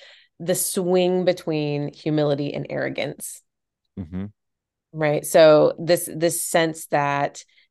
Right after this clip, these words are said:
Speaker 1: that you've been so far on the humility channel for so long that, like, if you try to be arrogant, you're just gonna land in the middle.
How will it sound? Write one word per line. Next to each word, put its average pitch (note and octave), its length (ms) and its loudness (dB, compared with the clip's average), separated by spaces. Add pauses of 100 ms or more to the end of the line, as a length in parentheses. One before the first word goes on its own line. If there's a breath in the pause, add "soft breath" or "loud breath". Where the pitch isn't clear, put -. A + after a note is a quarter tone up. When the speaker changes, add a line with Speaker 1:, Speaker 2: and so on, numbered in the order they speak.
(120)
Speaker 1:
that D#3 200 2
you've D#3+ 220 -4
been D#3 180 2
so D#3+ 680 2
far D#3+ 340 -2
on D3+ 160 -4
the D3 60 -6
humility D3+ 560 -4
channel C3+ 380 -4
for C#3+ 180 -6
so C3+ 200 0
long C#3 460 -2
that, C#3 440 4 (480 soft breath)
like, C3+ 280 -2 (460)
if F#3 240 4
you F3+ 160 0
try E3 540 4
to E3 120 -4
be D#3+ 220 -2
arrogant, D#3 540 0
you're D3+ 280 -4
just D3+ 300 -4
gonna D3 200 0
land C3+ 280 0
in C#3 60 -10
the B2+ 80 -6
middle. - 420 -4